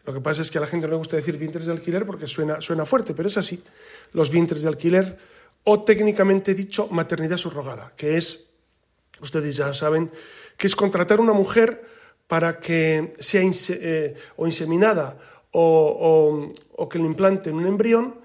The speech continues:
y que sea un vientre de alquiler para que en cuanto dé a luz, el niño, pues, em, sea entregado después de esos nueve meses que lleva a ese bebé en su seno, sea entregado a los padres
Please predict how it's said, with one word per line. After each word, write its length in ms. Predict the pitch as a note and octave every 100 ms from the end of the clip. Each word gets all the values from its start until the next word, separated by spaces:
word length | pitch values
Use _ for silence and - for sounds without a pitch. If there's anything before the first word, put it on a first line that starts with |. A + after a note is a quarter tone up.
| _ _ _ _ -
y 140 | F#3+
que 200 | - F3
sea 240 | E3 F#3
un 120 | F#3 E3+
vientre 640 | F3 F3+ F3 F3 F3 E3+
de 80 | F#3
alquiler 420 | G3 A3+ G#3+ A3
para 180 | F3+ D#3
que 280 | D3+ D#3 E3
en 80 |
cuanto 320 | D#3 D#3+ D#3 E3+
dé 100 | G3
a 40 |
luz, 280 | G#3+ C4+ - _ _ _ _
el 220 | G3+ G3
niño, 640 | G3+ G3+ G3+ G#3 G3+ - _ _ _ -
pues, 400 | F3 F3 F3 -
em, 600 | F3 D#3+ D#3 D3+ D3 C#3 - -
sea 220 | - F#3
entregado 480 | F#3 F3+ F3+ G3+ F3
después 240 | C3+ F3+
de 80 | E3
esos 80 | D#3+
nueve 180 | E3 D#3+
meses 380 | G3 D3+ C3+ - - - _
que 180 | - D#3
lleva 560 | D3+ E3 D#3+ D#3+ D#3 - _ _
a 100 | -
ese 200 | E3 -
bebé 420 | D3 D3+ D#3 D3+ -
en 100 | E3
su 120 | G#3
seno, 280 | - F3 F3+
sea 160 | -
entregado 520 | E3+ E3+ E3 E3 F#3 F#3 - - _ _ -
a 100 | D3+
los 240 | D3+ D3
padres 800 | - - E3 E3 F3 F3+ F3 -